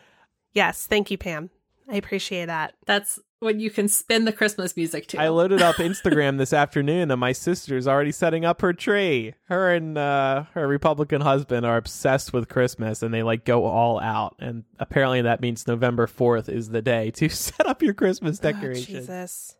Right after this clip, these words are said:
Speaker 1: Special elections haven't even happened yet.
Speaker 3: <laughs>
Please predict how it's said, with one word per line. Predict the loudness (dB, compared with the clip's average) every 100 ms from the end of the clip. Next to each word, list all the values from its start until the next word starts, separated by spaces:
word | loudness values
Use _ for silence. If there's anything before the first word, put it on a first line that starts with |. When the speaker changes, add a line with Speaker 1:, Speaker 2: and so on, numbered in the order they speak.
| _ _ _ _ _ _ _ _ _ _ _ -14
Speaker 1:
Special | -10 -2 -2 0 0 2
elections | 0 -2 -2 -2 -2
haven't | 0 0 2
even | 0 -2
happened | 0 0 0 -2 0
yet. | 2 0 0 -2 0
Speaker 3:
<laughs> | 0